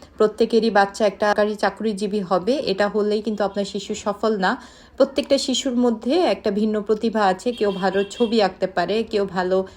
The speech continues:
লিখতে পারে, সাহিত্যিক হতে পারে। তো যেই যেটা ভালো পারে আপনারা কখনোই তার উপরে প্রেশার ক্রিয়েট করবেন না যে সরকারি চাকরি করতে হবে, বিসিএস পরীক্ষা দিতে হবে বা বিসিএস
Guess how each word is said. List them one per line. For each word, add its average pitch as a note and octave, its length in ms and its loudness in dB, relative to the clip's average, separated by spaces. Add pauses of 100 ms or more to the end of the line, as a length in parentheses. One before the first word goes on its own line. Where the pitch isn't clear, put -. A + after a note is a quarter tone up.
(160)
লিখতে A#3+ 420 2
পারে, F#3 240 2
সাহিত্যিক G#3+ 560 -2
হতে G3 160 -2
পারে। F#3+ 320 0
তো B3+ 200 0
যেই A3 260 0
যেটা A3 320 0
ভালো G3+ 360 -2
পারে G3 320 0
আপনারা G3+ 420 -2
কখনোই G#3+ 400 -2
তার F#3+ 240 -2
উপরে F#3+ 300 -2
প্রেশার G#3 400 -4
ক্রিয়েট G3 280 -2
করবেন F3+ 340 -2
না A3+ 240 -2
যে F3+ 380 0
সরকারি F#3 360 -2
চাকরি F#3+ 300 -6
করতে F#3+ 280 -4
হবে, F3+ 300 -4
বিসিএস F#3 320 -6 (120)
পরীক্ষা F3+ 280 -2
দিতে F#3 260 -4
হবে F3 340 -2
বা E3+ 160 -2
বিসিএস F#3 480 0